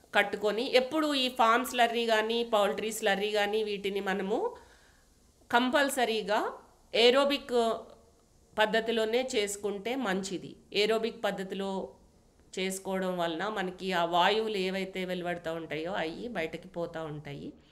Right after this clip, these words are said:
ఆ వాయువుల్ని ఎక్కువగా పీలిస్తే మనకి కూడా మంచిది కాదు. కాబట్టి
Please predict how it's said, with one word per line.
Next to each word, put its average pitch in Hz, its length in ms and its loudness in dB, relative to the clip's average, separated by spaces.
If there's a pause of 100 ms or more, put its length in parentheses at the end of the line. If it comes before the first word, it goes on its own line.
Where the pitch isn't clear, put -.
(500)
ఆ 226 100 8
వాయువుల్ని 254 560 8
ఎక్కువగా 233 420 0
పీలిస్తే 220 720 -4
మనకి 190 420 -4
కూడా 190 340 0
మంచిది 170 420 -4
కాదు. 170 320 -2
కాబట్టి 165 560 -6